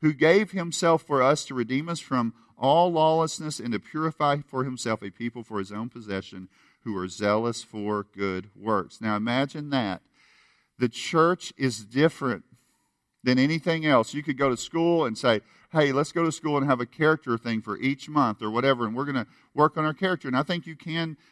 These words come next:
develop better character by different practices and all that stuff. But what this scripture says is, Jesus came to redeem you from your wickedness and to give you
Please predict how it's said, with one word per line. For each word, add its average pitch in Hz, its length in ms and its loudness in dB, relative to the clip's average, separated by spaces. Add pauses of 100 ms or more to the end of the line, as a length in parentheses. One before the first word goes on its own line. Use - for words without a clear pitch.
(140)
develop 135 520 6
better 147 280 4
character 160 600 2
by 110 220 4
different 135 360 0
practices 143 640 0
and 120 100 -2
all 131 140 2
that 139 140 2
stuff. 131 280 2
But - 80 -20
what 127 260 -2
this 151 200 -6
scripture 202 420 -4
says 107 400 -2
is, 110 300 -2 (340)
Jesus 175 640 0
came 165 440 -2
to 156 260 4
redeem 131 520 0
you 160 140 -4
from 147 380 2
your 117 160 0
wickedness 147 720 -2 (260)
and 123 240 0
to 127 140 0
give 156 640 4
you 135 680 2